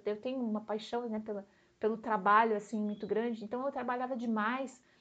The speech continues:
atendia muitas pessoas, eu trabalhava de segunda a sábado. E eu tinha ali uma, uma estrutura montada que me protegia da minha porção, por exemplo, mais esotérica, mais mística, mais voltada pro plano sutil,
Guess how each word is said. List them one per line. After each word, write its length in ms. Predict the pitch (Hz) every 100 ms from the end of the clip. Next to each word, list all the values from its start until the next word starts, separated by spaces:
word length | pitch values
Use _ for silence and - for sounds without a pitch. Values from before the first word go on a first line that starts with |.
| - -
atendia 440 | - 247 247 262
muitas 420 | 254 262 349 349 -
pessoas, 420 | 226 - 262 226
eu 60 |
trabalhava 340 | 220 220 233 247
de 120 | 240
segunda 380 | - 214 277 262
a 40 |
sábado. 560 | - - 240 220 214 208 - _ - - _ _
E 80 | 233
eu 100 | 247
tinha 380 | 254 311 359 294
ali 500 | 233 254 330 262 - _ _ _ _ _ _ _ _
uma, 560 | 220 233 220 202 - -
uma 240 | 202 214
estrutura 880 | 214 233 - 226 226 - 311 359 247
montada 720 | 208 202 202 233 247 277 226 208
que 140 | 226
me 100 | 226
protegia 880 | 226 254 277 285 262 208 220 302 370 381 _ _ _ _ _ _ _ _ _ _ -
da 480 | 190 190 247 285 330
minha 300 | 311 294 330
porção, 460 | 311 302 - 269 285
por 140 | 285
exemplo, 400 | 269 247 233 226
mais 220 | 202 196
esotérica, 880 | 214 220 285 - 269 285 247 233 208
mais 280 | 196 220 196
mística, 800 | 220 269 262 - - 226 226 208
mais 280 | 196 208 202
voltada 460 | 208 214 214 202
pro 140 | 202 196
plano 380 | - 208 202 202
sutil, 680 | - 220 - 233 269 311